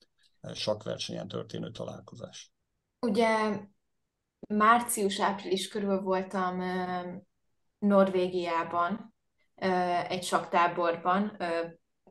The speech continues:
Speaker 2: Polgár Judit, ö, közreműködésével,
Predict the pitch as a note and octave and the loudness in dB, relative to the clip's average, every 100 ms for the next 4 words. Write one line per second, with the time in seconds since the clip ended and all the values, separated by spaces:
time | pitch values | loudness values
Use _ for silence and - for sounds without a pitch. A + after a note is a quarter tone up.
0 | - - F#3+ - G3 F#3 G3+ B3 A#3+ B3 | -10 -4 -4 6 8 10 10 10 10 10
1 | F#3+ C4+ - - F#3+ F#3+ - F#3 F#3+ F#3+ | 8 6 4 4 6 8 6 4 2 2
2 | G3+ G#3 G#3 G3+ G#3 - F3+ - - - | 2 6 6 6 6 4 2 2 0 0